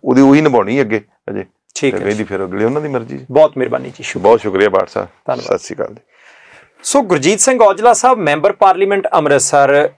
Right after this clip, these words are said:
Speaker 2: ਜਵਾਬ ਬੇਬਾਕੀ ਦੇ ਨਾਲ ਹੀ ਦਿੱਤੇ ਆ। ਇਹ ਵੀ ਦੱਸ ਦਿੱਤਾ ਕਿ ਭਾਈ ਮੁੱਖ ਮੰਤਰੀ ਸਾਹਿਬ ਨੂੰ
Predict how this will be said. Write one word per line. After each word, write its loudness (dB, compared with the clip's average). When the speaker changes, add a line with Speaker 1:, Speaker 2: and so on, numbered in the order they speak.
Speaker 2:
ਜਵਾਬ 4
ਬੇਬਾਕੀ 2
ਦੇ 2
ਨਾਲ 4
ਹੀ -6
ਦਿੱਤੇ 0
ਆ। -6
ਇਹ 6
ਵੀ -2
ਦੱਸ 0
ਦਿੱਤਾ 2
ਕਿ -4
ਭਾਈ 2
ਮੁੱਖ -4
ਮੰਤਰੀ -2
ਸਾਹਿਬ 0
ਨੂੰ -2